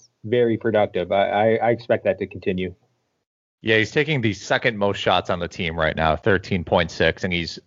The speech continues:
Speaker 2: le-, he's only one shot behind Donovan Mitchell in terms of per thirty-six shot attempts. So they are clearly using him, uh, a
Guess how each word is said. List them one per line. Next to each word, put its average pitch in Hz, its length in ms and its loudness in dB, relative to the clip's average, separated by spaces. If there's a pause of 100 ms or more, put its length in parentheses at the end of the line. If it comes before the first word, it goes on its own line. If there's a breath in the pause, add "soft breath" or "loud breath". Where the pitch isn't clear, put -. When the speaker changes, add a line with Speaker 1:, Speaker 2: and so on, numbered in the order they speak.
Speaker 2:
le-, 104 340 -2
he's 104 340 -4
only 123 240 2
one 107 300 2
shot 101 320 0
behind 90 320 0
Donovan 82 400 -2
Mitchell 85 400 0
in 82 100 -4
terms 87 300 -2
of 80 340 -2 (140)
per 92 160 2
thirty-six 82 640 -2
shot 73 340 -2
attempts. - 500 -12
So 80 320 0
they 101 460 2
are 92 160 0
clearly 92 360 -2
using 82 300 -6
him, 78 240 -4 (600 soft breath)
uh, - 200 0
a 95 140 0